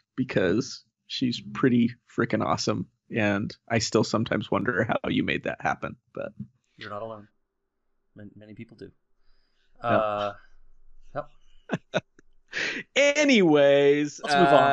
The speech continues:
Speaker 1: uh,
Speaker 2: from the
Speaker 1: let's see.
Speaker 2: self-deprecation
Speaker 1: So,
Speaker 2: and the Matt
Speaker 1: films get
Speaker 2: deprecation.
Speaker 1: just to, yeah, just to, uh, circle back real quick. So that Films Get Fingered episode will be available to patrons. Um, so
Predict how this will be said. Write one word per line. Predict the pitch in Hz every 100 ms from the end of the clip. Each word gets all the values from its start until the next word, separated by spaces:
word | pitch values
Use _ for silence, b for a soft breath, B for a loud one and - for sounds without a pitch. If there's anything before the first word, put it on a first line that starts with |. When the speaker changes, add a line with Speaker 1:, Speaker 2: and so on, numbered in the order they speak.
| 139 143
Speaker 1:
uh, | 139
Speaker 2:
from | 135
the | 127
Speaker 1:
let's | 175 131
see. |
Speaker 2:
self-deprecation | 139 113 - 175 -
Speaker 1:
So, | 160
Speaker 2:
and | 123
the | 120 117
Matt | 110 113 -
Speaker 1:
films | 208 220
get | 240
Speaker 2:
deprecation. | 220 113 _ _ _ -
Speaker 1:
just | 185 -
to, | 165 143 - _ _ _ _ _ _
yeah, | 151 135
just | 143 175 -
to, | 190 165 151
uh, | 147 139 139 139 139 139 135 131
circle | - 151 139
back | 131 131
real | 147
quick. | 131 127 -
So | - 135 B B _
that | 160 -
Films | 185 170
Get | - -
Fingered | 170 160 156
episode | 147 - 139
will | 135 160 170
be | 170 165
available | 143 135 151 160 175 170 -
to | - 123 117
patrons. | 110 139 143 214 247 269 - B B B -
Um, | 113 113 110 107 110 110
so | - 117 113 113